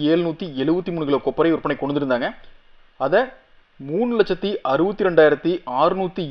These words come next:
இருபத்தி ஏழு ரூபாய்க்கு ஏழு வியாபாரிகள் ஏலத்துல கொள்முதல் பண்ணியிருக்கிறாங்க. கொப்பரை வந்துங்க தரத்துக்கு ஏத்த மாதிரிங்க, ஒரு கிலோ குறைந்தபட்சமா நூத்தி அறுபது ரூபாயில இருந்துங்க, அதிகபட்சமா ஒரு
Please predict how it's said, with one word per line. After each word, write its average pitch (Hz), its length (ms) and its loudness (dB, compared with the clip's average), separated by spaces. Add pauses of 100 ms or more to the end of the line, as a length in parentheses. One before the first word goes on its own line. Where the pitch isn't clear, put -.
இருபத்தி 185 380 0
ஏழு 143 140 2
ரூபாய்க்கு 143 340 4 (440)
ஏழு 190 300 8 (140)
வியாபாரிகள் 165 560 4 (280)
ஏலத்துல 185 320 2 (100)
கொள்முதல் 156 320 2
பண்ணியிருக்கிறாங்க. 127 440 0 (760)
கொப்பரை 262 440 2
வந்துங்க 160 240 0 (120)
தரத்துக்கு 175 360 2
ஏத்த 170 200 2
மாதிரிங்க, 135 280 2 (560)
ஒரு 175 160 4
கிலோ 170 160 4 (260)
குறைந்தபட்சமா 170 600 2 (540)
நூத்தி 220 380 -2 (300)
அறுபது 180 360 4
ரூபாயில 170 340 6
இருந்துங்க, 127 280 0 (240)
அதிகபட்சமா 160 580 0 (120)
ஒரு 143 80 0